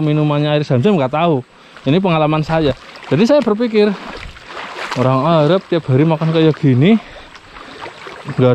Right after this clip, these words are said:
ada yang keluhannya darah tinggi, apa karena saya kurang dengar saja ya. Tapi orang kita yang sebagian besar hari-harinya makannya sayur ya, lebih banyak sayurnya, daging itu jarang-jarang.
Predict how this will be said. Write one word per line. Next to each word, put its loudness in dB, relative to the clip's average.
ada 2
yang 2
keluhannya 0
darah 2
tinggi, 2
apa -2
karena -2
saya -2
kurang -2
dengar -4
saja 0
ya. -6
Tapi -6
orang 0
kita 0
yang 0
sebagian 0
besar 0
hari-harinya 2
makannya -2
sayur 2
ya, -2
lebih 0
banyak -2
sayurnya, 0
daging 0
itu -2
jarang-jarang. -2